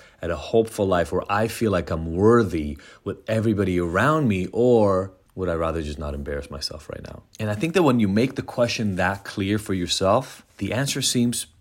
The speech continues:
pretty obvious. Nobody's gonna take long-term pain for the rest of their lives instead of saying something slightly uncomfortable to somebody that they care about for a moment. But when you think about it,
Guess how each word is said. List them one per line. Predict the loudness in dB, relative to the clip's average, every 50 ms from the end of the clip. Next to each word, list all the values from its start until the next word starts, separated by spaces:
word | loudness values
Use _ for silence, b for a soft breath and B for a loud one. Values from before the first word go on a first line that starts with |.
| _
pretty | -16 -8 -2 0 2 2 4 2 2 0 -4 -8 -18 _ _ _ _ _ _
obvious. | -6 -4 -2 -2 -2 -2 -4 -8 -10 -12 -14 -14 -16 -16 -16 -16 _
Nobody's | -2 2 2 4 4 6 6 6 6
gonna | 4 4 2 2
take | 2 0 0 0 -2 -6 b b b b b
long-term | -6 -4 -4 0 2 4 6 6 6 4 4 2 2 2 0 -2 -4 -4 -4 -2 0 2 0 0
pain | -2 -2 -2 -2 0 -2 -2 -4
for | -4 -4 -4
the | -2
rest | 0 -2 -2 -2 -2
of | -2
their | -2 -2 0 0
lives | 2 4 4 4 4 4 4 2 0 -2 -4 -6 -8 -10 -12 -14 _ _ _ _
instead | -6 -6 -2 0 0 2
of | 2 2
saying | 2 2 2 2 2 0
something | 0 0 -2 -2 -2 -2 -2 0
slightly | 0 2 2 2 2 2 2 0
uncomfortable | -2 -2 -4 -2 -2 -4 -4 -2 -4 -4 -2 -2 -2 -2
to | -4 -4
somebody | -4 -2 -2 -2 -2 -2 -2 -2
that | -2 -4 -6
they | -6 -8
care | -8 -6 -6 -4 -4 -2
about | -2 -2 -2 -2 -4 -8 -14
for | -12 -10 -8 -8
a |
moment. | -8 -8 -10 -12 -12 -16 -20 -16 _ 0
But | 2
when | 4 4 4 2 0 -2 -8
you | -4 -4 -2 -2
think | -2 0 -2 0 0
about | 4 4 6 6 6
it, | 4 2 0 -6